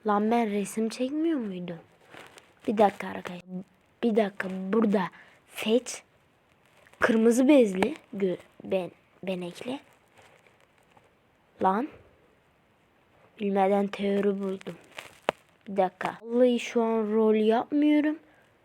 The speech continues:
Burada beyaz gözlü. Abi, bu bir şeyi açıklıyor.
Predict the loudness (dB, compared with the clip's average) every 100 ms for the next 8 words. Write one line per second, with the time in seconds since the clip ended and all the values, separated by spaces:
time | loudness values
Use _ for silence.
0 | _ _ _ _ -6 -2 0 4 4 4
1 | 2 2 0 -4 -8 -18 -20 _ _ _
2 | _ _ _ _ _ _ _ _ _ _
3 | -8 -6 -6 -6 -6 -2 2 2 2 0
4 | -2 -4 -10 -6 -4 -2 -4 -6 -6 -4
5 | -4 -8 -12 -18 -6 -4 0 0